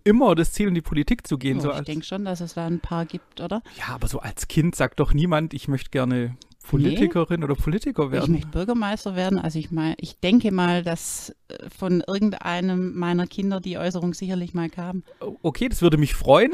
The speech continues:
Speaker 1: weil
Speaker 2: <laughs>
Speaker 1: bisher
Speaker 2: War aber
Speaker 1: die,
Speaker 2: nicht
Speaker 1: die
Speaker 2: so.
Speaker 1: Berührungspunkte, die Kinder mit Bürgermeistern haben, sind meistens gar nicht so positiv. Also den
Speaker 2: Okay.
Speaker 1: ersten Bürgermeister, den ich gekannt habe, war der von Benjamin Blümchen und der war furchtbar.
Speaker 2: <laughs> Stimmt.
Speaker 1: Also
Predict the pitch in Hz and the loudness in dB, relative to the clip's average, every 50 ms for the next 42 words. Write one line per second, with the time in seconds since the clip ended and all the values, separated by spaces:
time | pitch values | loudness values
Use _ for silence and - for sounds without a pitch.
0 | 196 - - 175 170 170 - - - - 233 269 - - 226 226 247 - 170 214 | 6 8 8 8 8 8 6 0 0 0 2 0 4 6 8 8 8 6 4 2
1 | 214 190 175 185 - 202 202 170 - - 185 180 233 269 254 240 - 214 202 - | 0 0 -4 -4 -2 0 0 0 4 6 6 8 6 6 4 4 4 2 4 4
2 | 202 156 - 160 - - - - 339 359 - 175 143 151 - - - 151 147 156 | 2 0 0 -2 -2 6 8 8 8 8 6 6 6 4 2 4 4 4 6 6
3 | 160 151 143 147 - - 185 160 151 180 196 190 - 156 143 143 156 151 - 175 | 4 4 2 0 2 0 0 2 2 2 2 2 2 2 2 4 2 2 2 -2
4 | - - 151 160 175 165 - 170 151 - 226 269 - - - - - 151 143 - | 0 2 2 2 2 2 0 -2 0 2 2 2 4 2 2 2 2 0 0 2
5 | - 139 139 143 127 147 143 - 170 190 185 208 190 147 - 170 202 208 208 196 | 2 2 2 4 4 2 4 4 4 4 4 4 0 2 4 4 6 6 6 4
6 | 170 180 190 185 - - - 185 175 175 175 151 156 151 143 143 - 156 139 - | 4 4 0 -4 -4 0 0 2 4 2 2 2 4 4 4 4 2 2 2 4
7 | 156 165 160 147 147 143 135 156 180 220 240 - 185 151 143 143 131 139 131 - | 4 4 4 4 4 4 4 4 4 4 4 4 2 2 2 2 2 2 0 2
8 | - 202 240 254 - - - 135 135 147 - - 269 - - - 233 - - - | 0 0 0 0 -2 -2 2 2 2 2 2 2 2 2 2 2 -2 0 2 6
9 | - - 269 254 247 240 | 8 8 8 10 10 10